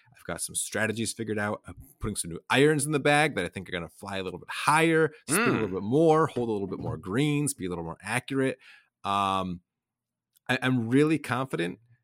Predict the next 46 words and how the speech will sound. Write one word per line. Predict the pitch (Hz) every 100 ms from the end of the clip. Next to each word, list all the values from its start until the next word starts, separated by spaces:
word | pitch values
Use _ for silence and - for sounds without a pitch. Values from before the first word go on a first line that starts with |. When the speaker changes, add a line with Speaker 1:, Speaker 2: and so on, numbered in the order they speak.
| _
Speaker 1:
that | 92 101 101 98 98 - - _ _ _ _ _ _ _ _ _ _ _ _ _ -
I'm | 113
gonna | 110 104
be |
looking | 101 95 98
forward | - 98 87
to |
the | 87
handicap | 92 92 90 101
report | 107 - 113 107
for | -
about | 85 82
the | -
next | 87 80 - - - _ _ _ _ -
ten | 87 87
weeks | 78 - -
or | -
so. | - - _ _ _ _ _ _ _ _ _
Speaker 2:
Wow. | 85 85 71 76
Well, | 95 95 - _
uh, | - - _ -
I'm, | 117 101 131
I'm | 113
very | 117 147
happy | 135 120 117
for | 101
you. | 101 98
It |
hasn't | 95 95 95
gone | 92 87
up. | 85 - - - - - -
I'm | 143 190
pleased | 185 160 127
to |
report | 127 - 139
I'm | 127 123
still | 202 190
a |
single-digit | - 190 185 165 160 143
handicap | 143 139 139 131 117
because | 113 117
I've | 120 113
successfully | 120 - 139 - 123 117
not | 120 139 151
played | - 139 127
golf | 120 123 107 -